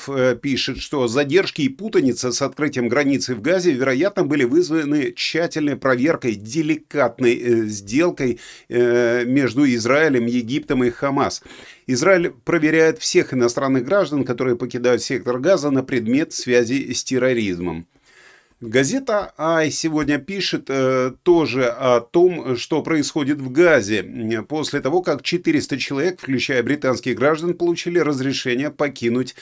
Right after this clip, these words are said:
сектор Газа. И, как я уже говорил, э, в первую очередь вылетают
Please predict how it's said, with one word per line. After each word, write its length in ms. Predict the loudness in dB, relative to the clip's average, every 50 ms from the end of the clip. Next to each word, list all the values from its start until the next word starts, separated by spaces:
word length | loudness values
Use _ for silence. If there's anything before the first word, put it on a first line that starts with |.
| -20 -20 -18 _
сектор 480 | -10 -6 -2 -2 -2 -2 -2 -4 -4 -2
Газа. 380 | 0 2 2 2 2 0 -4
И, 200 | -4 -2 -4 -4
как 280 | -2 0 -2 -2 0 -2
я 100 | -2 0
уже 180 | 0 0 0
говорил, 600 | 2 4 4 6 6 6 4 2 2 2 0 0 -4 -12 -20 -20 -10 -2
э, 160 | 0 0 0
в 80 | 0 0
первую 320 | 0 0 2 2 2 2
очередь 360 | 2 0 0 -2 -6 -6 -6
вылетают 640 | -4 -4 -2 0 0 -2 -2 -2 -2 -2 -2 -2 -4